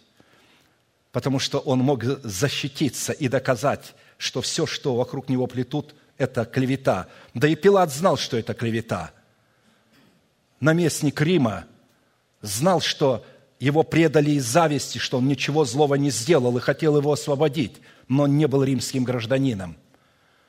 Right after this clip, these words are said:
Он оставался иудеем, и поэтому его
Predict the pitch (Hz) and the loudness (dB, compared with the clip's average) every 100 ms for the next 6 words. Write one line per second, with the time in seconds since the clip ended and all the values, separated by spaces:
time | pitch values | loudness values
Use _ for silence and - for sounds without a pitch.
0 | _ _ _ - 139 139 - 139 127 - | _ _ _ -2 0 0 0 2 2 0
1 | 127 117 95 - 131 123 123 107 87 78 | -2 -2 -4 -2 -2 0 0 -2 -4 -14
2 | - _ _ _ _ _ _ _ - 139 | -20 _ _ _ _ _ _ _ -6 0
3 | 139 135 127 123 123 123 - | 0 0 -2 0 0 0 -2